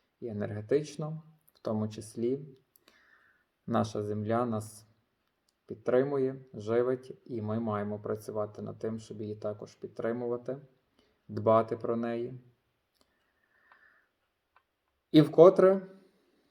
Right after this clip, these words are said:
рухатись до перемоги, як на рівні фізичному, так і на рівнях енергетичних.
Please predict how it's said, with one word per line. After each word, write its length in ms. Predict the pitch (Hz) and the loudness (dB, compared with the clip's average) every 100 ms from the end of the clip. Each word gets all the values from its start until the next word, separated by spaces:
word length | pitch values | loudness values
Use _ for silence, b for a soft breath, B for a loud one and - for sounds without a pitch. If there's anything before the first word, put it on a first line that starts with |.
| _ _ | _ _
рухатись 520 | 113 117 113 123 117 | -2 0 0 -2 -4
до 120 | 110 | -4
перемоги, 540 | 107 110 110 104 104 107 | -4 -4 -2 -4 -4 -2
як 220 | 110 110 | -4 -4
на 120 | 110 | -6
рівні 300 | 110 147 160 | -4 -4 -4
фізичному, 600 | 156 135 131 131 - 123 | -4 -2 -2 -4 -12 -12
так 280 | 113 110 107 | -6 -8 -6
і 40 | |
на 160 | 107 104 | -8 -4
рівнях 500 | 113 123 135 131 - _ _ _ _ _ _ _ - | -4 -4 -6 -10 -20 _ _ _ _ _ _ _ -10
енергетичних. 960 | 117 110 107 107 110 - 110 - _ | -8 -6 -6 -4 -6 -6 -16 -18 _